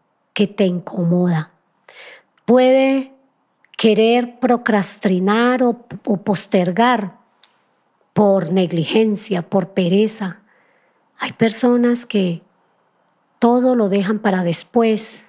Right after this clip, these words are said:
para un día de estos. No sé qué fecha en el calendario es un día de estos, pero no existe esa fecha en el calendario. Cada vez que dejamos para un día de estos, nunca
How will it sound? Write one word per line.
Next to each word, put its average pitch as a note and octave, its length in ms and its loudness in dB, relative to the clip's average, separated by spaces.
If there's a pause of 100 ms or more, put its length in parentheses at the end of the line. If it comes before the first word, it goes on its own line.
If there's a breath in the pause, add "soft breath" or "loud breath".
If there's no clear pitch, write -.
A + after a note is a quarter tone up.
(160)
para G3 280 2
un A3+ 260 0
día C4 340 2
de G3+ 280 2
estos. F3 480 -6
No G#3 220 2
sé A#3 200 -2
qué A#3+ 120 0
fecha A#3+ 360 0
en A3+ 80 0
el G#3 140 -2
calendario G3+ 580 0
es A3+ 160 -2
un A3 160 -4
día A3 240 0
de F#3 240 0
estos, - 400 -8 (540 loud breath)
pero F#3 260 4
no F3+ 140 2
existe G#3 560 -2
esa F#3+ 200 -2
fecha G3 360 -4
en F#3 80 -2
el E3+ 120 -6
calendario. E3+ 680 -6 (720 soft breath)
Cada B3+ 260 4
vez C4+ 220 0
que C#4+ 120 2
dejamos B3 540 0
para G3+ 260 0
un G#3+ 160 0
día A#3+ 220 2
de G#3+ 240 2
estos, F#3+ 480 -6
nunca G#3 680 -2